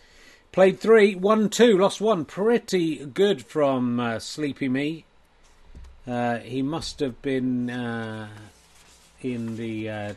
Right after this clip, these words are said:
got through the quarterfinals, I guess. Yeah, lost to Me eleven in the quarterfinals. Female Me eleven, who went on to lose in the semi-finals to Me thirty-one.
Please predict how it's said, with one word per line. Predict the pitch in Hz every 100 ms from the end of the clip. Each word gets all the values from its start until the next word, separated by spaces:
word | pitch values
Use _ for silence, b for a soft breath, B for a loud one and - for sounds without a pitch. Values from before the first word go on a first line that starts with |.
| -
got | 143 -
through | 143 123
the | 113
quarterfinals, | 110 156 139 - 165 165 117 110
I |
guess. | 113 104 - - _ _ _ _ b b b b -
Yeah, | 156
lost | 151 165 -
to |
Me | 156 170
eleven | 156 180 156 143
in | 139
the |
quarterfinals. | - 165 143 - 165 151 165 165 - - - _
Female | - 156 156 151
Me | 147 156
eleven, | 151 160 147 156 151
who | 135
went | 139 156 156
on | 151 147
to | - 139 131 127 - b b b -
lose | 147 135
in | 135
the |
semi-finals | - 156 147 151 147 143 131
to | 131
Me | 139
thirty-one. | 123 131 131 127 131